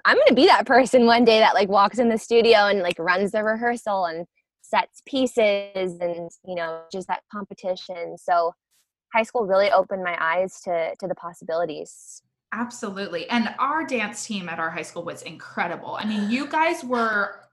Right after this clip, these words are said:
Speaker 1: <laughs>
Speaker 2: all-star. Like, you guys won a bunch of national, like, right? You guys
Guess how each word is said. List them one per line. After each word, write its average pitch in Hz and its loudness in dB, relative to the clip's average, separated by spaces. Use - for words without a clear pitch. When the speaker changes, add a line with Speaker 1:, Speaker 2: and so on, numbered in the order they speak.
Speaker 1:
<laughs> 269 -4
Speaker 2:
all-star. 226 2
Like, 202 -2
you 320 -2
guys 508 0
won 320 2
a 226 -4
bunch 254 -2
of 294 -8
national, 240 -2
like, 240 -8
right? 254 -2
You 240 -4
guys 453 -2